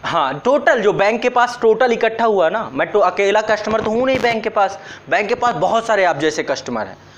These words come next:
और उन सभी customers का पैसा total NDTL को इकट्ठा करके निकाला जाता है, सीआरआर और एसएलआर। ठीक, अब आगे बढ़ते हैं। एक दो tools तो ये हो गए आरबीआई के। अगला tools है जिसको बोलते हैं repo rate। दरअसल क्या होता है, बैंकों के पास कभी-कभी मान लीजिए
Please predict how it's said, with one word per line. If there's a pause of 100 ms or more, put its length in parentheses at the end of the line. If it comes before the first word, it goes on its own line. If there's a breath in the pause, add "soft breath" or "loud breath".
(180 loud breath)
और
उन
सभी
customers
का
पैसा
total
NDTL
को
इकट्ठा
करके
निकाला
जाता
है,
सीआरआर
और
एसएलआर। (500 loud breath)
ठीक, (380 loud breath)
अब
आगे
बढ़ते
हैं। (200)
एक
दो
tools
तो
ये
हो
गए
आरबीआई
के। (400 loud breath)
अगला
tools
है
जिसको
बोलते
हैं
repo
rate। (560 loud breath)
दरअसल
क्या
होता
है,
बैंकों
के
पास
कभी-कभी
मान
लीजिए